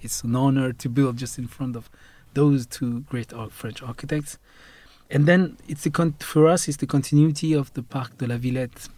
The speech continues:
So, uh, we have just the road, the highway we call Périphérique in Paris, which is, uh, dividing, uh, uh, that land by, in two, two different sides. But we wanted, uh, with Hans Pecher, that, uh, w-, another architect from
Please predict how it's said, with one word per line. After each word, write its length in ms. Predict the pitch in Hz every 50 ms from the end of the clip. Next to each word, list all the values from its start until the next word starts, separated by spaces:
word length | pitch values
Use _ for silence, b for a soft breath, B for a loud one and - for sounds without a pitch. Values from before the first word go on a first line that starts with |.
| - -
So, 600 | - - - 143 127 120 117 117 117 113 113 110 113 B B B B B B B B -
uh, 180 | 120 120 120 123
we 140 | 131 143 120
have 220 | 135 156 160 147
just 300 | 139 143 160 160 - - - - -
the 160 | 135 135 117
road, 340 | 113 117 117 131 139 139 135
the 220 | 123 117 120 110
highway 460 | - 139 135 127 123 123 127 135 135
we 60 | 127
call 260 | 123 - - 123 117 - _
Périphérique 580 | - 127 123 131 127 - - 123 120 120 -
in 80 | 135 120
Paris, 440 | - - 123 120 123 131 123 - B B B B B B -
which 180 | 120 117 - -
is, 220 | 120 117 113 113 117
uh, 60 | 113 117
dividing, 720 | 127 127 110 127 127 139 151 151 147 135 120 113 110 117
uh, 320 | 117 117 117 113 110 107 104 B B B B B B - 110
uh, 300 | 104 104 101 98 101 98 113
that 220 | 120 123 117 - -
land 560 | 131 127 135 139 139 131 117 107 110 123 - _ -
by, 180 | 113 110 - - - -
in 260 | - 110 123 117 110 -
two, 300 | - - 143 131 131 131 127 -
two 140 | - - 131
different 540 | 120 127 120 - - - 127 120 123 120 -
sides. 520 | - - 160 156 170 175 170 156 - - 110 _ _ -
But 140 | 143 143 139 - - - - -
we 160 | 131 123 127
wanted, 420 | 131 139 147 143 - 143 143 - -
uh, 220 | 120 113 113 113
with 220 | 110 120 117 - - -
Hans 180 | 139 135 131 -
Pecher, 420 | - 139 139 131 - - 120 104
that, 200 | 107 107 101 -
uh, 120 | 113 104 104
w-, 440 | 104 107 110 107 110 110 110 113 113
another 340 | 117 110 113 123 120 123 120
architect 400 | 117 117 - - - 123 113 -
from 240 | - - 107 104